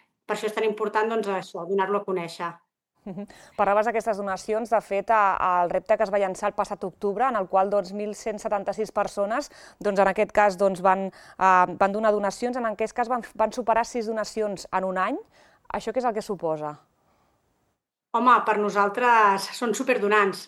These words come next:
Speaker 1: aquestes persones. I, de fet, eh, per aconseguir el nostre repte, eh, si dupliquéssim les donacions que fan els donants de plasma que tenim actualment, ja ho aconseguiríem, no?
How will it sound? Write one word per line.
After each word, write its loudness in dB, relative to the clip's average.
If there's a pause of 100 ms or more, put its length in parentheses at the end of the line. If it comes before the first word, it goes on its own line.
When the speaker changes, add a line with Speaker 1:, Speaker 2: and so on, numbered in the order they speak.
Speaker 1:
aquestes -2
persones. -4 (340)
I, -4
de 2
fet, 2 (280)
eh, 2
per 0
aconseguir -2
el 2
nostre 0
repte, 2 (240)
eh, 2
si -6 (100)
dupliquéssim -2
les 0
donacions -4
que -4
fan 2
els -2
donants -4
de 0
plasma 0
que -4
tenim 0
actualment, -2
ja 2
ho -2
aconseguiríem, -4
no? -2